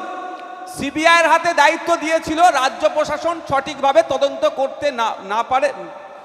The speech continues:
হয়তো পারবে না, সেই জন্য সিবিআইয়ের হাতে। তাহলে লাভ হলো কি লস হলো? এ তো বলবে,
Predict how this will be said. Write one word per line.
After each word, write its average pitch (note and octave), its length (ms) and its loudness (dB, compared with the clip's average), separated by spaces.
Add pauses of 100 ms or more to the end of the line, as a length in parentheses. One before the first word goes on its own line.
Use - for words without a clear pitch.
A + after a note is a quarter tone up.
(120)
হয়তো C#4 220 6
পারবে D4 440 6
না, F#4 140 6
সেই D4+ 220 2
জন্য D#4 200 -2
সিবিআইয়ের A#3 440 -2
হাতে। F#3+ 240 -2 (500)
তাহলে C4 180 -4
লাভ A#3+ 260 4
হলো D#4 240 6
কি D4+ 120 -4
লস C4 280 0
হলো? D4 200 -2 (1300)
এ A#3+ 140 -2
তো D4+ 100 4
বলবে, D4+ 320 4